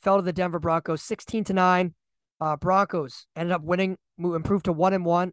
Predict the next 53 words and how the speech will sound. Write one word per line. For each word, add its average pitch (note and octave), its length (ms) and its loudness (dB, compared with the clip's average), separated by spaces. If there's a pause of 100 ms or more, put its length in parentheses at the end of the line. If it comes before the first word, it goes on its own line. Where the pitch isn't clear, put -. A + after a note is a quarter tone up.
and F#3 120 -4
it's, - 220 -10
Texans C4 400 0
aren't G#3+ 180 2
the - 40 -14
story, F3+ 340 0
in D#3 60 -4
my D3+ 120 -4
opinion, D#3 340 -6
for - 80 -20
this C#3+ 160 -8
game, C#3+ 240 -8
Peter. C#3 300 -8 (600)
The F3 80 -4
story C4+ 600 4 (320)
is F3 180 -6
still B3+ 440 0
how F#3+ 160 4
bad E3+ 280 0
Nathaniel D#3 460 -4
Hackett B2 380 -10
is, A#2 180 -14
man. A#2+ 300 -14 (320)
That G3+ 240 2
guy, F3+ 300 4
I'm D3+ 200 -4
telling E3+ 280 -4
you, D#3 60 -8
Peter, D3 280 -6
he, F3+ 260 -6
he's E3+ 180 -10
in E3+ 140 -4
way F3 180 2
over G3+ 200 2
his F3+ 100 -2
head. D#3+ 280 -4 (440)
Russell G3+ 300 0
Wilson G#3 360 2
is F#3+ 120 -2
struggling. D#3+ 460 -4
He F3 80 -4
was F3+ 100 -4
fourteen G3+ 400 -4
to G3 60 -4
thirty-one F3 480 -2
for D3 100 -20
two - 180 -12
hundred F3+ 220 -4
nineteen E3 440 -8
yards D3+ 280 -4
and D3+ 80 -10
a C#3+ 60 -10
touchdown. C#3+ 640 -6